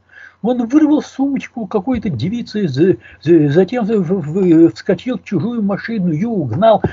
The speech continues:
сбил другую девушку, переехал её. Она вообще чудом выжила после травм. И, и ничего, и ничего. Когда юристы несчастной девушки, которую еле вытащили с того света, сбитую этим уродом, э, с-, э, стали выяснять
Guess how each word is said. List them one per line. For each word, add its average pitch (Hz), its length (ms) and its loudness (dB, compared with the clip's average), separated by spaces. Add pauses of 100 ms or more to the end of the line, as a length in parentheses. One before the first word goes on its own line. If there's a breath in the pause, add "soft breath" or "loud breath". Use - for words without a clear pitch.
(100)
сбил 180 360 -6
другую 185 520 -4
девушку, 190 420 -4
переехал 180 640 -2
её. 185 220 -2 (240 loud breath)
Она 165 140 2
вообще 190 240 -4
чудом 180 360 -2
выжила 180 360 -2
после 180 340 -4
травм. 175 380 0 (260 loud breath)
И, 151 160 -6 (180 soft breath)
и 247 160 2
ничего, 202 580 -2
и 175 200 -2
ничего. 220 580 -6 (1160 loud breath)
Когда 190 300 2
юристы 208 500 -4
несчастной 165 640 -6
девушки, 175 580 -6
которую 156 420 -4
еле 156 240 -4
вытащили 143 460 -6
с 135 80 -10
того 151 240 0
света, 135 460 -6
сбитую 135 460 -4
этим 143 180 -4
уродом, 123 440 0 (480 loud breath)
э, 143 140 0
с-, - 80 -6
э, 156 380 2
стали 180 320 2
выяснять 196 640 -4